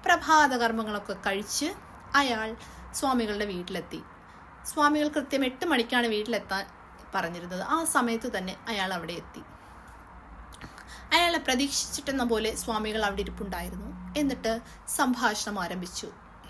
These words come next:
നീ ഇന്നലെ എന്നോട് ചോദിച്ചില്ലേ ആ സംഭവത്തെക്കുറിച്ച്? ആ കാളയും ഞാനും സുഹൃത്തുക്കളായിരുന്നു, അതും കഴിഞ്ഞ ജന്മത്തിൽ.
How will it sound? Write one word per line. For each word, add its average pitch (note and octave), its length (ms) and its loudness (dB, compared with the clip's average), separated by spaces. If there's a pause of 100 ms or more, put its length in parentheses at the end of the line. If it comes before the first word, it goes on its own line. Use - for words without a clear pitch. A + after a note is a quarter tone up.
(840)
നീ A4 60 2
ഇന്നലെ D#4+ 360 4
എന്നോട് C4+ 280 2
ചോദിച്ചില്ലേ A#3 640 0
ആ G#3+ 140 0
സംഭവത്തെക്കുറിച്ച്? A3 880 -2 (1700)
ആ F4 240 4
കാളയും A#3+ 500 8
ഞാനും A3 360 0
സുഹൃത്തുക്കളായിരുന്നു, G3 920 -2 (180)
അതും G#3+ 320 -2 (160)
കഴിഞ്ഞ G3+ 320 0
ജന്മത്തിൽ. F3 540 -6